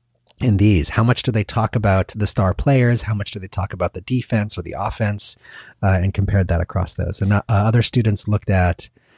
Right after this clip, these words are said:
um, one stu-, or a pair of students looked at Harvey Weinstein as represented in, in the New York Times and pulled every article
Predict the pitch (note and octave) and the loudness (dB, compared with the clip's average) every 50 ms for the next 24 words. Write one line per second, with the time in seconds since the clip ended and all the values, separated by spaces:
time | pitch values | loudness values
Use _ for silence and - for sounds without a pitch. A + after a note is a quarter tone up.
0 | _ _ _ _ - - G2 F2+ F2 E2+ E2 D#2+ G2 G#2+ _ _ _ _ _ _ | _ _ _ _ -2 0 2 2 2 2 0 -2 -4 -6 _ _ _ _ _ _
1 | _ - - - C3+ B2 B2 A#2+ - - - C#3 B2+ - A#2 A2 G#2+ F#2+ - A2+ | _ -16 -8 -2 0 0 2 0 0 0 0 0 2 2 2 0 0 0 -2 0
2 | - - C#3 C#3 D3 C#3+ - - D3 C3+ C#3 - - A#2 - A2 G2 - - C3 | 0 2 2 2 0 0 0 0 0 0 0 0 -2 -2 -2 -4 -4 -4 -2 -2
3 | A#2 A#2+ A2 G2+ G#2 G2+ A2+ B2 - - - E3 E3+ F3+ F#3 - - A2+ G#2 G2+ | 0 0 2 2 2 2 0 0 -2 -2 0 2 2 2 2 0 0 0 0 0
4 | G2 G#2 G#2+ G#2+ G#2 - B2 A2 - A#2 G#2+ G#2 - - A2 G#2 G#2 G2+ - - | 0 0 0 -2 0 0 -2 -4 -2 -4 -6 -6 -4 -2 -2 -2 -4 -8 -14 -12
5 | - - A2+ G2+ G2+ G2 F#2+ F#2 F#2 F2+ F#2 - _ - - G#2+ G#2 G2+ G2+ G#2+ | -6 -4 -2 0 0 0 0 0 -2 -4 -6 -8 _ -6 -4 -2 0 0 2 2
6 | A2 G2+ F#2 - - - G#2 G2+ A2+ C#3 D#3 - - A2 - - A#2+ G#2+ - - | 2 2 0 0 0 0 0 2 2 0 0 0 -2 -2 -2 0 0 0 0 0
7 | - C3 B2+ C3+ C3+ B2+ - A#2+ A#2 A#2 A#2+ - - A2+ G#2+ A2+ A2 | -2 0 2 2 2 2 2 0 0 0 0 0 -2 -2 0 -2 -4